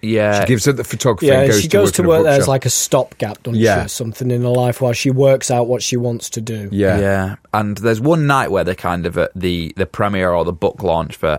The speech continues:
Speaker 1: Axel's new book, and she, she leaves early.
Speaker 2: Yeah.
Speaker 1: And on the way leaving this party, she just crashes a wedding, doesn't she?
Speaker 2: Yeah. There's a really nice moment there when she asks for a cigarette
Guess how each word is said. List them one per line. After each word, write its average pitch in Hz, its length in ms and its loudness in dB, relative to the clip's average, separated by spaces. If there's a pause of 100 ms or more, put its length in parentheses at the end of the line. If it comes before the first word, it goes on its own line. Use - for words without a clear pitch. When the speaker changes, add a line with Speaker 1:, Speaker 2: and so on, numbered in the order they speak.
(140)
Speaker 1:
Axel's - 440 -6
new 82 220 -6
book, - 380 -2 (680)
and 95 360 -2 (560)
she, 110 400 0
she 113 180 0
leaves 113 240 2
early. 107 400 2
Speaker 2:
Yeah. 92 380 -2 (180)
Speaker 1:
And 107 140 0
on 117 140 0
the 117 60 2
way 107 280 2
leaving 98 340 0
this 92 140 -4
party, 95 580 -2
she - 160 -8
just 101 240 -4 (320)
crashes 92 380 -4
a 80 60 0
wedding, 95 360 -2
doesn't 98 300 -4
she? 85 180 0
Speaker 2:
Yeah. 90 220 -4 (640)
There's 247 140 2
a - 20 2
really 254 200 4
nice 226 320 2
moment 208 440 4
there 80 300 2
when 120 140 -2
she 165 160 2
asks 180 340 2
for 170 80 2
a 156 60 2
cigarette 131 720 0